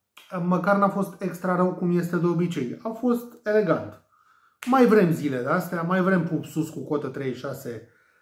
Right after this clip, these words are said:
verde, mai vrem și un pup jos cu o cotă de, uite, astăzi are o cotă de zece punct zero trei.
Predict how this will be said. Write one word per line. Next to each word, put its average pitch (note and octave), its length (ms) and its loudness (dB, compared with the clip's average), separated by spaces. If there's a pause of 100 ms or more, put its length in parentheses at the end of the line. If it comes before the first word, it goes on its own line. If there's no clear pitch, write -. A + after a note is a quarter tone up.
(100)
verde, F3 840 2 (140)
mai A3 300 2
vrem F#3 200 2
și E3+ 100 -4
un D#3+ 80 0
pup C3+ 260 -4
jos F#3+ 220 -4
cu E3 120 -4
o C#3+ 100 2
cotă D#3 280 -2
de, C3+ 440 -8
uite, D3+ 220 -4
astăzi C#3 340 -4
are C#3 100 -2
o C3+ 80 -4
cotă D#3 200 -2
de C3+ 120 -4
zece D3 260 -2
punct C#3 220 -8
zero B2+ 200 -6
trei. F#3+ 300 -6